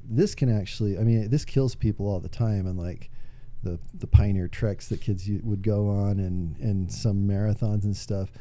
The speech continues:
people just keep drinking water, drinking water, drinking water, and they're basically just diluting.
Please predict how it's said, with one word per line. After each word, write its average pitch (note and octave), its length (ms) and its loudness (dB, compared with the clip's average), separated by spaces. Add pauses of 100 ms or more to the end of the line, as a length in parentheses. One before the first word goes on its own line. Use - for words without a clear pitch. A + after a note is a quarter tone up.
(300)
people A#2 240 4
just A2 200 2
keep A2 160 0
drinking A#2 340 2
water, A2 280 6
drinking A2 340 4
water, G#2+ 240 4
drinking G#2+ 360 2
water, A2 280 2
and A2 100 4
they're A2 80 4
basically A2+ 500 2
just G2 220 -2
diluting. G2+ 560 0